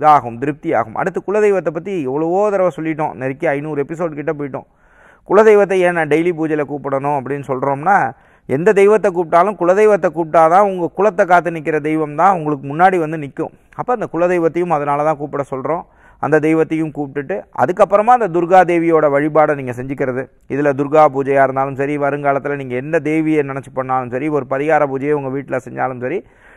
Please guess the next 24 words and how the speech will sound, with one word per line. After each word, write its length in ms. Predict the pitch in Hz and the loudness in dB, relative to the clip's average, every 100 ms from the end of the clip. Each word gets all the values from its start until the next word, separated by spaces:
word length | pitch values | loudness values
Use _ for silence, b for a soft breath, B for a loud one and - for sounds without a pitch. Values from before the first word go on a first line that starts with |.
| b | b
இந்த 500 | - 147 170 175 160 - | -8 -6 0 4 4 2
சீக்வன்ஸ்ல 540 | 214 233 214 165 175 | -2 0 0 2 4
தான் 160 | 190 175 | 6 4
வரணும். 300 | 151 147 - b b _ | 2 0 -6 b b _
இந்த 100 | 123 | -2
சீக்வன்ஸ்ல 460 | 165 185 196 170 156 | 0 0 0 2 4
வர 200 | 147 160 | 6 6
வரவே 380 | 160 147 151 196 - - | 6 4 4 2 -2 -6
மாபெரும் 480 | 113 143 156 165 160 | -2 0 2 2 0
வெற்றிகள் 400 | 131 143 143 131 | -4 -2 -2 0
கிடைக்கும். 340 | 127 123 123 - | -2 -4 -8 -10
அதே 320 | - 127 175 214 | -2 2 2 4
மாதிரி 440 | 180 147 143 - b b b b | 2 0 -4 -10 b b b b
இந்த 200 | 131 127 | 2 4
துர்கா 180 | 160 196 190 | 4 6 6
பூஜை 280 | 175 160 | 4 -2
செய்யும் 300 | 135 151 156 | -2 -2 -2
பொழுது, 340 | 139 135 135 - | -2 -2 -2 -6
இந்த 420 | 131 135 127 120 | 0 4 4 2
விஜயதசமி 520 | 127 170 180 165 147 143 | 0 0 2 0 -2 -6
அதுவுமா 260 | 131 143 | -4 -4
செய்யும் 280 | 143 135 131 | -4 -6 -6
பொழுது, 340 | 123 120 95 | -6 -6 -8
உங்கள்கிட்ட 320 | 143 151 143 | -4 -4 -2